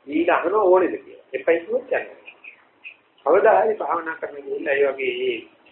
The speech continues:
රූපයන්ගේ, වේදනාවන්ගේ, සංඥාවන්ගේ, සංස්කාරයන්ගේ විඥානයේ ගෙවන් වෙන දැකලා, "ආ, මේ යන්නේ අමූර්තයටයි. ඒක නිකන්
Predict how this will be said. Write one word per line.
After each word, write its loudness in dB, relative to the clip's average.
රූපයන්ගේ, 0
වේදනාවන්ගේ, -2
සංඥාවන්ගේ, -4
සංස්කාරයන්ගේ -2
විඥානයේ -6
ගෙවන් 0
වෙන -4
දැකලා, 2
"ආ, -2
මේ 0
යන්නේ -2
අමූර්තයටයි. 0
ඒක -4
නිකන් -6